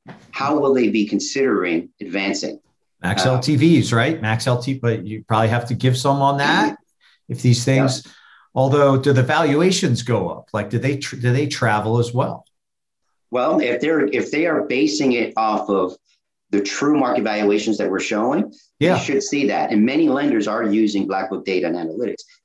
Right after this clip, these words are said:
Speaker 1: to make
Speaker 2: Mm.
Speaker 1: those, those kinds of choices. But here's the trend that I, um, I've been watching. Um, and if you're familiar with a company called Constant dot A I,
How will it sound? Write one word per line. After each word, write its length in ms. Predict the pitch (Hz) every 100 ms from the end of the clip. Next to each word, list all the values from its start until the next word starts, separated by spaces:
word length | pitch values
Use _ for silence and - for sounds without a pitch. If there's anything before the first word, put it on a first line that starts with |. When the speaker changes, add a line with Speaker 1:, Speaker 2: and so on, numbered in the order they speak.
| _
Speaker 1:
to 60 | -
make 180 | 101 101
Speaker 2:
Mm. 60 | 90
Speaker 1:
those, 240 | 90 90 - _ -
those 200 | 85 -
kinds 260 | 98 90
of 100 | - -
choices. 460 | 104 95 - - - _ _ _ -
But 220 | - -
here's 240 | 147 180 165
the 100 | 151
trend 520 | - 135 123 101 98
that 100 | 92
I, 140 | 95
um, 280 | 95 92 92
I've 100 | 95
been 180 | 101 95 -
watching. 440 | 95 101 98 - - _ _ -
Um, 280 | 87 90 110
and 100 | 104
if 140 | -
you're 120 | 127
familiar 460 | - 120 127 139 135
with 180 | 117 101
a 80 | 104
company 320 | 113 107 107
called 240 | 101 95
Constant 520 | - 110 104 - 110 101
dot 240 | 95 95
A 160 | 90 87
I, 300 | 85 104